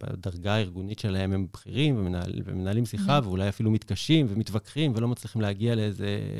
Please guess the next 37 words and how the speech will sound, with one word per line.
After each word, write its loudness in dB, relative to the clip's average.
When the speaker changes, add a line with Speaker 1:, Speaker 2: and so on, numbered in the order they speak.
Speaker 1:
פתרון, 0
ויושב 6
שם 8
איזה -2
מתכנת 2
שהוא 0
בעצם 2
נמצא 4
בשטח, 0
והוא 2
מבין 6
את 0
מקור 0
הבעיה, 2
והוא, 0
יש -4
לו 2
את -6
הפתרון 2
בראש, 2
ואולי 0
היה 2
רוצה 0
להגיד 2
את 0
זה, 0
אבל 0
הרבה -2
פעמים 0
הוא 2
לא 2
יגיד -2
את -4
זה, -8
כי -10
אין -4
אווירה 0